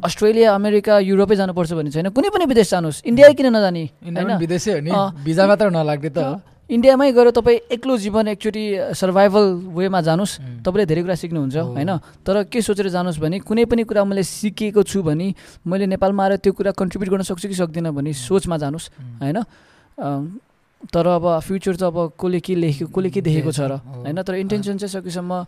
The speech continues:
Speaker 1: देशप्रति नै कन्ट्रिब्युट गर्ने होस् at the end। त्यो,
Speaker 2: प्लिज,
Speaker 1: त्यो, त्यो
Speaker 2: प्लिज,
Speaker 1: एडभाइस दिन चाहन्छु म।
Speaker 2: तपाईँहरूलाई के लाग्छ, तपाईँहरूको पनि, अ, कुराहरू कमेन्ट सेक्सनमा लेखिदिनु होला, होइन? अनि, उम्,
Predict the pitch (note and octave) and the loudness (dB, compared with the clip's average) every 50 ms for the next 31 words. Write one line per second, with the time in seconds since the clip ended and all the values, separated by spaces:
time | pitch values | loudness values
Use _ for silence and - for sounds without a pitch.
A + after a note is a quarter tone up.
0 | - - - _ - D#3 F#3 F#3+ - - - F3+ E3+ - F3+ F3 F3 F3+ F#3 F3+ | -14 -20 -20 _ -4 -4 -2 -2 -4 -4 -4 -4 -4 -2 -4 -4 -4 -4 -6 -6
1 | - F3 E3 D#3 F3 D#3+ E3 D3+ D#3 D3+ D3 C#3 C3 C#3+ - - D3+ D3+ - C#3 | -4 -4 -4 -4 -4 -8 -6 -4 -4 -4 -2 -2 -4 -6 -6 -8 -8 -8 -6 -8
2 | C3+ D3 - - - - E3 D#3+ D#3+ D#3 C3 G3+ G3+ G3 - G#3 F#3 E3 E3+ E3 | -8 -8 -10 -14 -10 -6 -4 -4 -4 -4 -2 -4 -4 0 2 2 2 4 2 0
3 | D3 D#3+ D#3 C#3+ - D3 C3+ C3 D3+ E3 C#3 F3 D#3 C#3 C#3+ C#3+ D3 - E3 E3 | 0 -2 -6 -6 -6 -6 -6 -4 -4 -4 -2 -2 -2 -2 -2 -4 -4 -4 -4 -4
4 | D#3+ D3+ C#3+ - - E3 E3 E3+ E3 - E3 D3+ D#3 D3+ C3 B2+ C3 C3+ C#3+ D3+ | -4 -4 -6 -6 -6 -6 -4 -4 -6 -6 -8 -6 -6 -6 -6 -6 -8 -8 -6 -6
5 | E3+ E3+ E3 C3+ - _ _ _ _ _ _ _ _ _ - C#3 C#3 C3+ C3+ C#3 | -4 -6 -6 -8 -10 _ _ _ _ _ _ _ _ _ -14 -12 -10 -10 -10 -10
6 | B2+ _ - D3+ D#3 D3 C#3 C3 B2+ C3+ C#3+ D3 D3 C#3+ C3+ - _ _ _ - | -12 _ -6 -6 -4 -4 -4 -6 -6 -6 -4 -4 -4 -6 -6 -10 _ _ _ -8
7 | - D#3 D#3+ D#3+ D#3 D3+ D3 - - D#3+ - - D#3+ D3+ D3 C#3+ C3+ D3 C3+ B2 | -6 -4 -2 -2 -4 -4 -6 -8 -14 -14 -12 -10 -10 -8 -8 -6 -6 -8 -8 -6
8 | C3+ D3 D3 C3+ A#2+ A#2 C3 C#3 C#3+ C3+ C3 D3 F3+ F3 _ _ _ _ _ _ | -6 -6 -6 -6 -6 -8 -8 -8 -8 -10 -8 -8 -8 -8 _ _ _ _ _ _
9 | _ _ _ C#3 C3 C#3 C#3 C#3 C#3 C#3 C#3 C3+ C3+ C3+ C3 C3 B2 | _ _ _ -18 -16 -14 -12 -12 -10 -10 -10 -10 -10 -10 -10 -12 -12